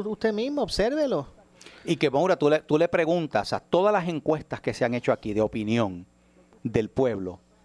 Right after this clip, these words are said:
Speaker 2: ¿están en contra de estas cosas? La mayoría del país está cla-, la gente está clara, la mayoría de la gente está clara. Lo que pasa es que, pues, hay unos grupos aquí que son muy vocales,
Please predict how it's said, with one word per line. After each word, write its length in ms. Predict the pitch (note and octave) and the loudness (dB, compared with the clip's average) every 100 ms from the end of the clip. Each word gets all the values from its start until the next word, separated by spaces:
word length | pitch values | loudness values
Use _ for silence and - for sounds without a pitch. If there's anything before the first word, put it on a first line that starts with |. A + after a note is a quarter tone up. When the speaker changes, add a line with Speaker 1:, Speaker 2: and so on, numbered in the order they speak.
| - | -10
Speaker 2:
¿están 260 | A2 G#2+ | -6 -2
en 100 | A#2 | -2
contra 320 | A#2 A2+ A2+ G#2+ | 0 0 0 -2
de 60 | |
estas 200 | G2 G#2+ | -2 -6
cosas? 460 | - G#2+ A#2 D#3+ D#3+ _ _ _ _ - | -2 -2 -2 -6 -14 _ _ _ _ -4
La 140 | B2 | -2
mayoría 420 | A2+ A2 G#2+ G#2 G#2+ | 0 0 0 0 0
del 140 | C#3+ | 0
país 320 | - G#3 G#3 | 0 0 2
está 240 | F3+ F3 - | 0 -2 -2
cla-, 160 | A#2+ | 0
la 80 | A#2 | 0
gente 180 | B2+ F3+ | -2 -6
está 160 | - | -6
clara, 400 | G#3 G#2+ E2 F#2 | -6 -6 -8 -2
la 80 | D#3+ | 0
mayoría 400 | D#3+ A#2+ G2+ G#2 | 0 0 0 -2
de 60 | D3 | -4
la 80 | D3+ | -2
gente 160 | D#3 | -2
está 180 | D3 D3 | -2 -2
clara. 300 | G2 G2 C#3+ - - - - - | -2 0 0 -4 -20 -20 -12 -6
Lo 80 | |
que 100 | A2 | -4
pasa 340 | - F#2 - G2+ | -4 -4 -2 -2
es 80 | F3 | 0
que, 220 | C#4 A#3+ | 0 -2
pues, 260 | - G#2+ | -2 0
hay 180 | G3 C#3+ | 0 2
unos 460 | G#2 A2 A2 G#2+ F#2+ | 2 2 2 2 -2
grupos 400 | G2 C3+ G#3 F#3 | 0 0 2 -2
aquí 240 | C3+ - A#3+ | -2 -6 -4
que 100 | - | -4
son 240 | - G2+ A2 G#2+ G#2+ G#2+ | -2 -4 -2 -4 -4 -4
muy 240 | G#2 G#2 A#2 | -2 0 2
vocales, 720 | C3 D3+ B2 A2+ C3 F3+ | 2 0 0 2 0 -2